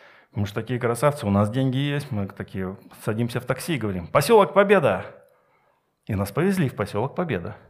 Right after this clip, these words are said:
Мы приезжаем, он говорит: "Всё". Мы такие: "Подожди, это совсем другое место". "Ну, посёлок Победа?" "Да".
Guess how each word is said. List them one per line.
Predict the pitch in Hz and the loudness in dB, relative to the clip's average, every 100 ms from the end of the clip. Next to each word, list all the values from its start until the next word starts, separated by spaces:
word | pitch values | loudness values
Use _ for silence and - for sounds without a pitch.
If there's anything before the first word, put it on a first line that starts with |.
| _ _ _ _ - | _ _ _ _ -10
Мы | 92 98 | -6 -4
приезжаем, | 101 104 120 143 147 143 - | -4 -4 0 0 0 -2 -4
он | |
говорит: | 98 90 - | -8 -8 -10
"Всё". | - 151 127 - - _ _ _ - | -6 -2 -2 -4 -16 _ _ _ -14
Мы | 92 | -14
такие: | - 104 | -12 -10
"Подожди, | 92 113 143 | -2 -2 0
это | 170 - | -2 -2
совсем | 104 - 190 | -6 0 2
другое | 165 147 135 113 | 2 0 0 2
место". | 110 104 - 104 _ _ _ 104 | 0 0 -8 -12 _ _ _ -6
"Ну, | 92 | -4
посёлок | 107 - 120 123 | -4 -2 -2 0
Победа?" | 120 117 175 151 98 - _ _ | -2 0 -2 -2 -8 -16 _ _
"Да". | - 113 - | 0 0 0